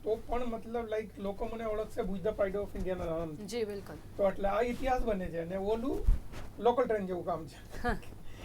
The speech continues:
Speaker 1: કે એક જગ્યાએ
Speaker 2: આવે ને
Speaker 1: ચાલી
Speaker 2: જાય ને
Speaker 1: રાખે,
Speaker 2: ભૂલી જવાય છે.
Speaker 1: નહીં, એટલા
Speaker 2: હા.
Speaker 1: એટલામાં જ હાલી રાખે છે એમ.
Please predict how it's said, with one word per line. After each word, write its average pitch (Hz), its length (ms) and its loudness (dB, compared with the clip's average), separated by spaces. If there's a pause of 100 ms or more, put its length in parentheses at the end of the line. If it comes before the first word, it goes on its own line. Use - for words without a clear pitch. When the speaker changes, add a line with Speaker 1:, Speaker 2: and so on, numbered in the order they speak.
(120)
Speaker 1:
કે 277 60 0
એક 240 300 8
જગ્યાએ 240 220 10
Speaker 2:
આવે 285 180 10
ને - 0 -
Speaker 1:
ચાલી 294 180 6
Speaker 2:
જાય 254 220 10
ને 262 80 4
Speaker 1:
રાખે, 247 140 10
Speaker 2:
ભૂલી 240 180 8
જવાય 208 320 4
છે. 185 100 -4
Speaker 1:
નહીં, 277 220 8
એટલા 233 160 8
Speaker 2:
હા. 208 120 12
Speaker 1:
એટલામાં 285 340 6
જ 240 40 6
હાલી 226 220 4
રાખે 202 280 4
છે 165 120 -4
એમ. 151 80 -4